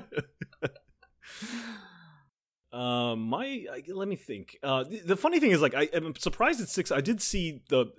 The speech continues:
whole thing, and I'm surprised because, like, I, I would have thought that it was, like, something more like four seasons. I don't know if I have, like, a favorite part of it, 'cause, um, to me, the show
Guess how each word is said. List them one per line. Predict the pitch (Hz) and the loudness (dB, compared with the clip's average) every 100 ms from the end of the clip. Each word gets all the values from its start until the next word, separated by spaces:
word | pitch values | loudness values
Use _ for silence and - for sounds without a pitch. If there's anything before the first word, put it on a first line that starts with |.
| - | -8
whole | 175 135 | -2 -2
thing, | - 117 87 87 _ _ - _ - _ _ | -2 -4 -4 -12 _ _ -20 _ -20 _ _
and | - 123 123 117 110 101 - _ _ | 0 2 2 2 -2 -6 -12 _ _
I'm | 135 135 | -4 4
surprised | - - 180 131 | 6 6 6 2
because, | 117 120 123 | -2 -2 0
like, | 120 - | 0 -4
I, | 120 _ - 139 | -8 _ -8 -4
I | |
would | 127 190 | 2 4
have | - | 4
thought | - 165 151 | 0 -2 0
that | 120 | 0
it | 110 | -2
was, | 107 95 | -6 -4
like, | 104 87 | -6 -4
something | - 113 101 | -8 -6 -4
more | 104 | -4
like | 104 87 | -4 -6
four | - 101 | -4 -6
seasons. | - 101 101 127 131 - - | -4 -8 -8 -8 -10 -18 -10
I | - | 2
don't | 226 247 | 4 4
know | 156 156 147 | 6 8 8
if | 123 | 8
I | 123 | 4
have, | 110 123 | 2 -2
like, | 113 101 | -4 -4
a | 104 | -6
favorite | - 113 110 98 101 _ _ - | -2 0 0 0 -4 _ _ -14
part | - 107 107 - 110 | -6 0 0 0 -4
of | 117 127 | -4 0
it, | 131 131 _ _ - | 0 0 _ _ -2
'cause, | 117 101 95 - - - - - | -2 2 6 6 4 -12 -20 -6
um, | 120 113 110 104 95 | 0 2 2 0 -2
to | - | 4
me, | 160 247 | 12 12
the | 220 | 12
show | - - 185 170 156 143 | 10 10 10 10 6 2